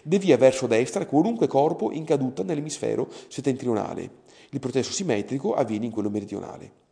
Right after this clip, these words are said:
A tale regola non sfugge l'aria nei suoi continui movimenti convettivi. Ebbene, secondo alcuni scienziati,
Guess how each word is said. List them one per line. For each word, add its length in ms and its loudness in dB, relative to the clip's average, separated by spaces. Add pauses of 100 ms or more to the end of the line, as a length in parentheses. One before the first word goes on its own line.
(480)
A 120 0
tale 220 0
regola 360 4
non 140 0
sfugge 380 -2
l'aria 500 0
nei 100 -2
suoi 140 -2
continui 320 -4
movimenti 400 -4
convettivi. 680 -10 (380)
Ebbene, 380 4
secondo 320 0
alcuni 240 2
scienziati, 640 -4